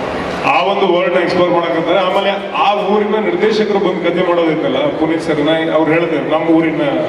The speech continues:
ಕಥೆ" ಅಂತ ಅಂದ್ಕೊಂಡು ಅದು ಇನ್ನಷ್ಟು ಎಕ್ಸ್ಪ್ಲೋರ್ ಆಗ್ಬೇಕಾಗೈತೆ ನಮ್ಮ ಕಡೆ.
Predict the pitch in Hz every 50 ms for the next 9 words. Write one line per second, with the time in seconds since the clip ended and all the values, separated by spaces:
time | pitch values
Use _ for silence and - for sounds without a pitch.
0 | - - - 143 135 127 139 131 - 127 127 123 123 123 123 117 - - - -
1 | - - - - - - - - - - - - - - - - - - - 143
2 | - 156 - - - - - - - - - - 147 156 160 170 170 190 208 226
3 | 220 - 247 233 214 214 202 185 170 151 - - - - - - - - - -
4 | - - - - - - 208 208 190 - 165 185 185 185 185 185 175 175 165 156
5 | 151 143 143 139 147 151 147 147 143 139 135 135 127 135 135 120